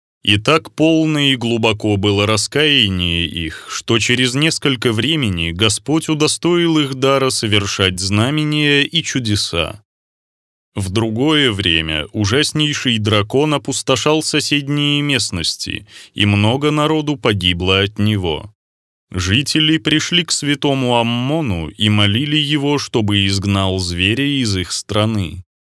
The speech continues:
Чтобы склонить его к милосердию, принесли с собою мальчика, сына одного пастуха,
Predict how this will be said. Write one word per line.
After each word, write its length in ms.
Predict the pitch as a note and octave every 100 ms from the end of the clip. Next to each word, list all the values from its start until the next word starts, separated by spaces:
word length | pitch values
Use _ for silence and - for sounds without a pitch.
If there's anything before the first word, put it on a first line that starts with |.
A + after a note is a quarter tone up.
| _ _ -
Чтобы 400 | - - G#2+ C3
склонить 560 | - A#2+ C3 D#3+ E3
его 280 | D3 D3+ C#3+
к 80 | B2+
милосердию, 960 | C#3+ C#3 C#3 - E3 C#3 F#2 E2 D#2 D#2
принесли 560 | G#2 A2+ B2+ A#2+ D3
с 80 | E3
собою 560 | - - D3+ D3 D3+ D#3
мальчика, 800 | D#3 D3 A2+ G2 F#2+ - D#2+ C#2
сына 520 | - - B2 C#3 C#3
одного 440 | C3 B2 B2 A2 G#2
пастуха, 800 | A#2+ G#2+ - C#3 - A2+ D#2